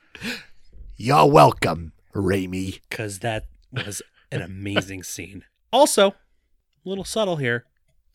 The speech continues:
Speaker 2: Danny fucking Elfman.
Speaker 1: It's true.
Speaker 2: It's, uh, the only time that I really noticed the Green Goblin music in the movie more than the Spider-Man.
Speaker 1: The leitmotif of it?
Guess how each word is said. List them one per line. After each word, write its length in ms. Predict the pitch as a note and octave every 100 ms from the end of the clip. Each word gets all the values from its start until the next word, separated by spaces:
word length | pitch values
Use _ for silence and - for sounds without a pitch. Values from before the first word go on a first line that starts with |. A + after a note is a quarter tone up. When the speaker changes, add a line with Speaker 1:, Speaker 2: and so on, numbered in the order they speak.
| _ -
Speaker 2:
Danny 220 | E3 F3
fucking 300 | - - C#3
Elfman. 360 | C#3 - B2 A#2+ _ - - - - _ -
Speaker 1:
It's 160 | E3 -
true. 340 | - A2 - _ -
Speaker 2:
It's, 200 | D3+ C#3+
uh, 220 | F3 E3
the 160 | D3 E3+
only 240 | G#3 A#3+
time 500 | A#3 F#3+ F3 E3 D#3
that 220 | C#3 C#3
I 100 | C3+
really 340 | C3 C3+ C#3+ B2+
noticed 680 | A#2+ B2+ A2+ G#2 - - - _ _ _ _ _ _ _ _ _ -
the 640 | B2 A2+ A2 G#2+ G2+ G2 _ _ _ - C3
Green 480 | B2+ B2+ A#2 A2 - D3+
Goblin 640 | - G#2 A2 A2+ G#2 G2+ G#2+ _ _ _ _ - _ - - - _ _ _ B2+
music 600 | A2+ A2 - - - _ _ _ _ _
in 120 | A#2+
the 40 | G2+
movie 400 | G2 G2+ A#2+ G2 -
more 220 | G2 F#2+
than 140 | F#2
the 60 | F#2
Spider-Man. 320 | - - G2+
Speaker 1:
The 60 | F#2+
leitmotif 600 | A2 G2+ G2 B2 G#2+ B2
of 100 |
it? 140 | B2